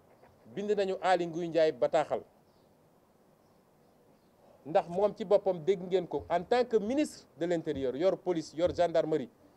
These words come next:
yor, euh, lenn ci police ak lenn ci gendarmerie, yor, euh,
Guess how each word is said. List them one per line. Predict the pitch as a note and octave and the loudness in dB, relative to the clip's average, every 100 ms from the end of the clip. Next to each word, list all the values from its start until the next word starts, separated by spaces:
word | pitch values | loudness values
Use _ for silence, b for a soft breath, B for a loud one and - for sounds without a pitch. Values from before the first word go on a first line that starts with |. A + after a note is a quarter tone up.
| _ - | _ -8
yor, | D#3 G3 F3+ - _ _ - | 6 6 6 0 _ _ -10
euh, | - - | -10 -8
lenn | D3+ G#3 G#3+ | 2 4 4
ci | G#3 | -2
police | - F#3 F#3 | 0 0 2
ak | E3+ | 0
lenn | F#3+ F#3+ | 0 0
ci | F3 | 0
gendarmerie, | F3 E3 D#3 C#3+ G#2 - _ _ _ - | 0 4 4 2 -4 -14 _ _ _ -10
yor, | D#3 F#3+ G3+ - - | 4 6 6 4 4
euh, | F3 | 6